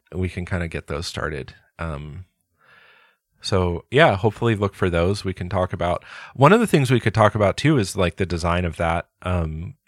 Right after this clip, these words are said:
we don't necessarily get into the details for this podcast 'cause we haven't actually done it yet. Um, but, um, yeah, designing <laughs> horoscopes sounds really fun, and designing, um, fortune cookie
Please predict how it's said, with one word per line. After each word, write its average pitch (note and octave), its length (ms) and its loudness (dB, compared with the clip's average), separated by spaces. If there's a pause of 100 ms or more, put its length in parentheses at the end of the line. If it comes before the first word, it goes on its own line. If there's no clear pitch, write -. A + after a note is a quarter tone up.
we A2+ 80 2
don't A2 160 4
necessarily F#2 460 0
get E2+ 160 -2
into E2 160 -6
the D#2+ 100 -6
details E2 400 -8
for - 140 -10
this D#2 140 -10
podcast - 440 -8
'cause - 160 -12
we E2+ 80 -6
haven't D#2+ 160 -6
actually E2 240 -10
done D#2+ 220 -8
it - 80 -12
yet. D2+ 200 -10 (220)
Um, E2+ 380 -8 (160)
but, - 280 2 (800)
um, E2+ 580 -2 (580)
yeah, A#2 200 4
designing F#2+ 420 2
<laughs> - 20 -10
horoscopes F#2+ 640 0
sounds F#2+ 280 -4
really E2+ 220 -2
fun, E2 500 -4
and E2 320 -6
designing, E2 720 -6
um, D#2+ 500 -12 (840)
fortune G2 360 -4
cookie F2 400 -6